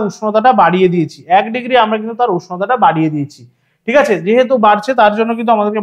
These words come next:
মনে রাখতে হবে ভি জিরো one plus one by two seventy-three কিন্তু আমাদের রাইট অ্যান্সার হয়ে যাচ্ছে, ঠিক আছে। এবারে যদি এটা আমাদেরকে কমতো, তাহলে দেখতাম যে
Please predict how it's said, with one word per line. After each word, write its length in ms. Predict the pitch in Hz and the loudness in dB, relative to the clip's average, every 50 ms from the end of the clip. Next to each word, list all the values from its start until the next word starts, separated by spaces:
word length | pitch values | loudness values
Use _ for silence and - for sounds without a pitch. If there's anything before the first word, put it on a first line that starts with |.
| 185 | -4
মনে 120 | 175 175 185 | -2 0 0
রাখতে 160 | 196 190 - 226 | 0 0 0 0
হবে 120 | 226 233 233 208 170 151 | 0 0 0 -2 -2 -4
ভি 140 | 175 220 247 254 226 240 | -4 -2 -2 -2 -2 -4
জিরো 200 | 226 175 160 175 226 - - _ _ _ _ _ _ 170 185 202 | -2 0 2 2 0 0 -2 _ _ _ _ _ _ 0 2 4
one 120 | 233 254 240 - | 4 2 0 -2
plus 260 | 254 247 247 254 254 247 - - - - _ _ _ _ 160 185 214 | 2 4 4 4 2 0 -4 -16 -20 -20 _ _ _ _ 0 2 2
one 100 | 226 233 233 | 2 2 2
by 120 | 247 247 247 240 240 | 2 2 2 2 -2
two 120 | 220 226 - 208 | -6 -8 -4 -2
seventy-three 480 | 190 185 190 202 208 208 - - 214 190 | -2 -2 -2 -2 -4 -10 -10 -12 -12 -12
কিন্তু 120 | 208 208 226 202 | -8 -4 -4 -4
আমাদের 180 | 175 180 214 226 208 | -2 -2 -2 0 0
রাইট 160 | 175 151 135 165 | 0 0 0 -4
অ্যান্সার 260 | 160 160 - 175 - - - _ _ _ - 180 | -8 -8 -2 -2 -2 -2 -2 _ _ _ -2 2
হয়ে 120 | 190 190 175 | 2 4 4
যাচ্ছে, 200 | 160 156 - 160 165 | 2 2 -2 -10 -8
ঠিক 100 | 233 285 311 | 0 0 0
আছে। 140 | 302 277 165 120 _ _ _ _ _ _ _ _ _ _ - 202 | 0 0 -6 -8 _ _ _ _ _ _ _ _ _ _ 0 2
এবারে 200 | 240 269 269 269 254 | 4 4 4 2 0
যদি 100 | 240 254 254 254 208 214 | 0 0 0 2 2 2
এটা 120 | 196 240 233 | 2 2 0
আমাদেরকে 300 | 233 240 247 240 233 254 247 - - | 2 2 0 0 0 -2 -6 -2 0
কমতো, 360 | 240 262 254 247 220 - 220 214 214 214 | 2 2 2 2 0 2 0 0 2 2
তাহলে 180 | 226 226 240 233 214 233 | 2 2 2 2 0 -2
দেখতাম 260 | 233 _ - 247 240 247 | -4 _ 0 0 0 2
যে 60 | 254 | 2